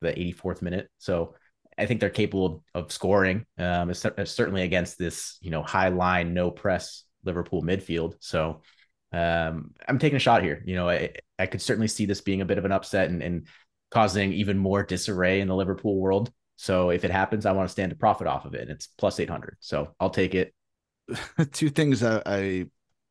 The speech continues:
Speaker 2: want to say about this. Um, this, this is also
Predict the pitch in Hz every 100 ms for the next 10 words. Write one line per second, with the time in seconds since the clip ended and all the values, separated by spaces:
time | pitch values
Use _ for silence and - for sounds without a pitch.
0 | _ _ _ _ _ 113 110 101 101 -
1 | 82 - 98 98 85 82 78 80 76 -
2 | - _ - - _ _ - 95 92 87
3 | 85 76 _ _ _ _ 120 117 - 95
4 | 110 127 127 143 127 127 131 - 123 117
5 | 107